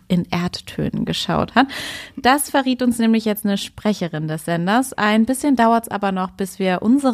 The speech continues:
Stadt dann endlich mal wieder im Fernsehen sehen können. Die Ausstrahlung ist nämlich erst für Mitte, Ende Januar geplant.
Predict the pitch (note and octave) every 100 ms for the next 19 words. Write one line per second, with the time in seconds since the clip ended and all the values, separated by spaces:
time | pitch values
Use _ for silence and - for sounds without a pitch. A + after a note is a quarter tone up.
0 | G#3+ - - G3 G#3 - - - - F#3+
1 | - G3+ A3 G#3 G3+ F#3 F#3 F#3+ - E3+
2 | E3+ - F3+ E3+ E3+ D#3 D3 D#3 D3+ D#3
3 | D#3+ - G3 A#3+ D#4 - - - A3 -
4 | D#4+ - - A#3 A#3+ G#3 G#3 G3+ G3+ G3
5 | - F3+ F#3 - F#3+ F3+ F3+ F3+ G#3+ A3+
6 | - E3+ E3+ E3+ F3+ - D#3 C#3 C#3 -
7 | - - - D#2 - -